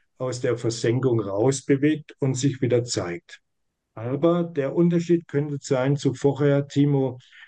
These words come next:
mit mehr, ähm, Herzlichkeit als davor. Also das, was dich ja auch im Berufsleben davor,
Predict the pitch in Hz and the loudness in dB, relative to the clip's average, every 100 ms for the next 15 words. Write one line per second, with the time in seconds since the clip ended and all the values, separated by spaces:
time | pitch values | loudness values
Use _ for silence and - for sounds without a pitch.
0 | _ 135 139 135 123 120 120 127 135 139 | _ 0 0 0 0 2 4 4 2 2
1 | 143 123 - _ _ _ _ - 156 127 | 0 -4 -12 _ _ _ _ -12 -4 -2
2 | 123 123 123 135 156 - _ _ _ _ | 0 0 0 -2 -6 -14 _ _ _ _
3 | 135 147 - 156 139 123 123 131 127 175 | -4 -4 -2 -2 -2 0 0 0 -6 -6
4 | 120 117 - 123 - 110 101 95 101 104 | -2 -2 0 -2 2 2 2 -2 -2 -2
5 | 123 110 110 - - 120 - 120 117 - | 2 2 2 -4 -4 -4 0 0 0 -2
6 | 131 123 131 127 127 123 131 - 143 120 | -4 0 2 2 2 0 0 0 -2 0
7 | 123 117 147 147 127 123 120 117 - 123 | 0 2 2 0 -2 -2 0 -2 2 2
8 | 127 135 | 4 2